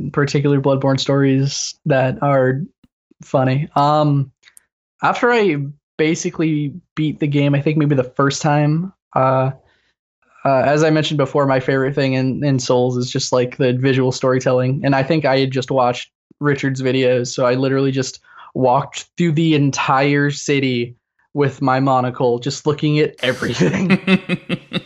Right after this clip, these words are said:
Speaker 1: And I would stand on, like, the bridge that you get to, to get to Gascoigne, and I would just be like, "Oh, look down there.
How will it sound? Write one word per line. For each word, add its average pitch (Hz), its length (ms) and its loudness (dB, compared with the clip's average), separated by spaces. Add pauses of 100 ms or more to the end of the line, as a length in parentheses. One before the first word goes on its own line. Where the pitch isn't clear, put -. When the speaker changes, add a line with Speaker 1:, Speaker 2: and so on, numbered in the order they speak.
(1120)
Speaker 1:
And 160 80 2
I 165 80 2
would 170 160 0
stand 185 360 -2
on, 185 160 2
like, 151 280 -2
the 139 100 -2
bridge 139 760 0 (120)
that 135 280 2
you 147 120 0
get 139 220 0
to, 143 180 0
to 131 80 0
get 135 180 0
to 135 100 0
Gascoigne, 135 680 0 (680)
and 139 120 0
I 139 60 2
would 143 120 2
just 143 160 -6
be 151 100 0
like, 143 260 0
"Oh, 226 140 2
look 220 180 -2
down 240 240 2
there. 233 240 -2